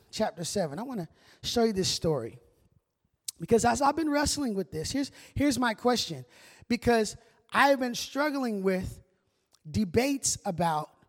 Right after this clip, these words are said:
who owns the church. Anybody having a struggle with me on that? And I'm under the persuasion that biblically, the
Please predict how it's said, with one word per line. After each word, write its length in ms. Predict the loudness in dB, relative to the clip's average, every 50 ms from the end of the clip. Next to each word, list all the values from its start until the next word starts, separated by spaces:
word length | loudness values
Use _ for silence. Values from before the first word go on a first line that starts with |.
| _ _ _
who 440 | -10 -2 2 4 6 6 6 4 2 0
owns 360 | 2 2 2 2 0 -4 -6
the 120 | -6 -8
church. 600 | -4 -2 0 0 0 -2 -6 -12 -14 -14 -14 -16 _ _ _ _ _ _ _ _ _ _ _ _ _ _ _ _ _ _ _ _ _ _ _ _ _ _ _ _ _ _ _ _ _ _ _ _ _ _ _ _ _ _ _ _ _ _ _ _ _ -10
Anybody 300 | -6 -2 0 0 2 2
having 220 | 2 0 0 -2
a 80 | -4 -4 -8 -12 _ _ _
struggle 380 | -12 -4 -2 0 0 0 0 -2
with 120 | -2 -2
me 220 | -4 -6 -6 -8 _ _ _ _ -12
on 120 | -10 -8 -6
that? 180 | -8 -8 -10 -14 _ _ _ _ _ _ _ _ _ _ _ _ _ _ _ _ _ _ _ _ _ _ _ _ _ _ _ _ _ _ 0
And 100 | 2 2
I'm 140 | 4 4 4
under 140 | 2 2 2
the 100 | 0 0
persuasion 640 | -2 -2 -4 0 2 2 4 4 2 0 0 0
that 260 | 0 -2 -4 -4 -2
biblically, 760 | 0 0 0 0 -2 -4 -4 -4 0 2 2 2 2 0 -4 -10 _ _ _ _ _ _ _ _ _
the 140 | -4 -4 -2